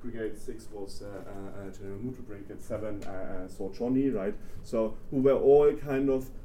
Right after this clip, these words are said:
losing a lot of power and authority within this, within their own movement and trading very much, uh, uh, um, uh, this, you know, uh, ceasefire to gain, retain power and authority within the movement. Whereas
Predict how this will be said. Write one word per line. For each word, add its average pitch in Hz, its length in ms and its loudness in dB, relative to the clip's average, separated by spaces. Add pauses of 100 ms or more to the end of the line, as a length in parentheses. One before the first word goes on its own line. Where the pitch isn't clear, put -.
losing 147 400 0
a 147 40 0
lot 151 220 0
of 131 200 -8
power 143 220 -2
and 139 80 2
authority 127 460 -2
within 127 560 0
this, 107 380 -4
within 240 340 -2
their 226 160 2
own 113 140 2
movement 117 320 -2
and 107 100 -2
trading 151 560 0 (320)
very 120 200 0
much, 110 380 -2 (320)
uh, - 20 -8
uh, 113 800 0
um, 110 380 0
uh, 104 200 -2 (280)
this, 123 380 4 (100)
you 135 100 -2
know, 101 340 -2
uh, 101 200 -2
ceasefire 110 680 -6 (140)
to 110 220 -6 (520)
gain, 143 500 0
retain 135 720 -4
power 107 240 -6
and 92 120 -12
authority 90 460 -14
within 95 360 -14
the 90 60 -14
movement. 90 420 -14 (280)
Whereas 120 420 -4